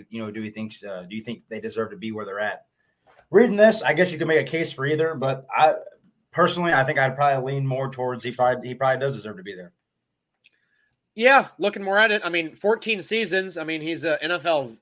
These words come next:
Speaker 2: vet, eleven thousand yards. That's, um, hundred sixteen touchdowns. That just, cr-, I mean, that's crazy. And then here we go. Here's our famous stat. He has one Super Bowl M V P and a championship.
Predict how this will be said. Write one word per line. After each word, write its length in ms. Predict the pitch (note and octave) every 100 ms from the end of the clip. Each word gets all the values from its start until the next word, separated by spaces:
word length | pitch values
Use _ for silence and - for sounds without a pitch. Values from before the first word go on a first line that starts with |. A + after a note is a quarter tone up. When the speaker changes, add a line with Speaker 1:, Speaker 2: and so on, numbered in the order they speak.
| _
Speaker 2:
vet, 380 | A2 B2+ F3 G3+ - - _ _ _ _
eleven 320 | A2+ E3+ F#3
thousand 400 | F3+ G3 F#3+ E3
yards. 500 | D#3+ F#3 G3+ G#3 D#3
That's, 260 | - B2+ - _ _ _ _ - - - _ _ _ _ _ _ _ _ _ _
um, 460 | C#3 D3 C#3+ C3 B2 -
hundred 380 | - F#3+ A3+
sixteen 400 | D#3 A3+ - A3
touchdowns. 560 | E3 G3 G3 E3+ D3+ D3+
That 180 | E3+ F3+
just, 220 | E3 -
cr-, 140 | - - D#3
I 80 |
mean, 160 | D3 C3+
that's 240 | D3+ D#3+
crazy. 600 | - C#3+ C3 A#2 B2 C3 _ _ _ _
And 180 | C3+ D3+
then 220 | D#3 D3+ _ -
here 240 | B2+ F3
we 80 | E3+
go. 120 | F3+ -
Here's 320 | B2 F#3 F#3+
our 180 | F3+ F3+
famous 380 | - F#3 F#3+ F3+
stat. 360 | - G3+ E3+
He 100 | C3
has 180 | D3+ B2+
one 280 | B2 C#3+ D#3+
Super 300 | C#3+ E3 D3+
Bowl 240 | D3 D3
M 100 | C#3+
V 140 | C#3+ C3+
P 400 | C3+ D#3 E3 E3+
and 180 | C3 B2
a 40 |
championship. 760 | A2+ C#3+ B2 A2 G2 - F#2+